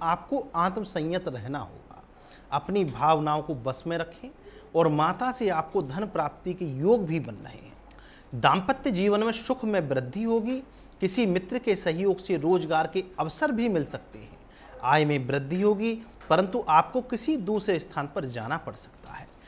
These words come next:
आशा निराशा के मिश्रित भाव मन में रहेंगे,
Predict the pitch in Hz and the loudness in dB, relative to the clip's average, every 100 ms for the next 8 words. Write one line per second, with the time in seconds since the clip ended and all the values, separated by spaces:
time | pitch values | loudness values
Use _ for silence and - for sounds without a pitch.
0 | - - 135 151 - 147 135 135 139 196 | -20 0 4 4 6 4 4 4 4 0
1 | 190 175 143 147 - 254 143 123 113 - | -2 -2 -2 -2 -2 -4 -4 -4 -4 -10
2 | - - - 135 156 175 196 180 214 226 | -20 -14 -2 2 4 4 2 0 -4 -4
3 | 233 | -6